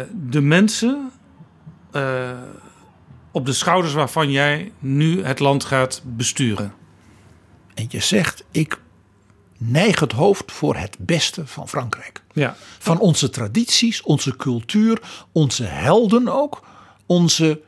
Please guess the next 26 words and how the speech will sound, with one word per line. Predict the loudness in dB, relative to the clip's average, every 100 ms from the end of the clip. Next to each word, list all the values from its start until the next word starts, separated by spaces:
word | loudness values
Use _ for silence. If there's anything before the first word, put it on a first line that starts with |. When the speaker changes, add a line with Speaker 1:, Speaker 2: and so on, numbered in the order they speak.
| _ _ _ _ _ _
Speaker 2:
voorbeelden | -16 -6 0 0 0 2 4 4 4 2 0
voor | -6 -2 0 0 -4 _ _ _ _ _ _ -10
dat | -8 -6
wij | -8
dit | -4 -2
land | 0 -2
goed | -6 -6 0 0
gaan | -2 -8 -8 -8 -10
besturen | -10 -4 -2 0 -2 -6
en | -8
leiden. | -8 -12 -18 -20 -6
Speaker 1:
Ook | 0
een | 4
moment | 6 6 6 2
van | -2 -2 -6 -20 _
contemplatie. | -4 -2 -2 0 0 0 0 0 -2 -6 _ -20 -20 _ -4
En | 0
ook | 0 2
een | 2
moment, | 2 0
het | -2
is | -4 -2
natuurlijk | -4 -6 -10
Frankrijk, | -6 0 2 2 0 0 -4
de | -8
president, | -2 0 2 2 4 0 -4